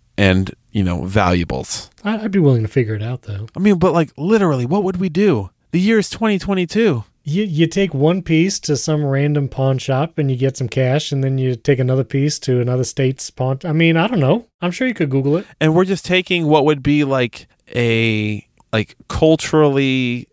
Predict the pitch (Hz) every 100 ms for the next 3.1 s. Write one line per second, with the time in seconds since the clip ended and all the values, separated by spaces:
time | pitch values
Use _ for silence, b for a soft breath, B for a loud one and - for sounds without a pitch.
0 | - 110 123 - 131 120 139 135 120 -
1 | 120 117 139 131 120 113 113 107 107 107
2 | 127 139 117 117 123 123 123 113 107 -
3 | 76